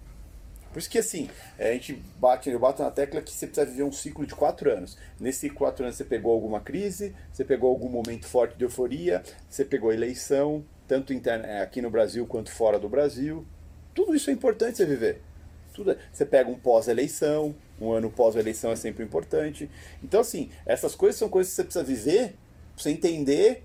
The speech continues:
como o mercado reage. Então, muitas vezes você pega agora que muita gente não tá aproveitando nada desse momento de crise. Mas é aprendizado pro próximo momento de crise. No próximo momento de crise,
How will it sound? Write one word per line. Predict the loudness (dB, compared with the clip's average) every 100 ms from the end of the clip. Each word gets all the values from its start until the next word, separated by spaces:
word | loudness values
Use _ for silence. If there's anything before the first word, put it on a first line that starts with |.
| -12 2
como | 4 4
o |
mercado | 0 2 4 4
reage. | 4 6 6 4 0 -8 -12 -20 -6
Então, | 0 0
muitas | 4 4 4
vezes | 0
você | -2
pega | 4 6 8
agora | 8 6 6
que | 0
muita | -2 2 2
gente | 2 -2 -4
não | 0
tá | 0
aproveitando | 2 2 4 2 0 2
nada | 4 4 2
desse | 0 -2
momento | -2 0 -2
de | -4
crise. | -2 -2 -2 -12 -18 -20 -20 -8
Mas | -4 2
é | 2
aprendizado | 4 -2 2 2 4 2
pro | -6
próximo | -2 0 0 -2
momento | -6 -6 -6
de | -10
crise. | -12 -14 -16 -20 -20 -20 -14
No | -6
próximo | -2 -2 -4
momento | -8 -8
de | -4
crise, | -4 -2 -6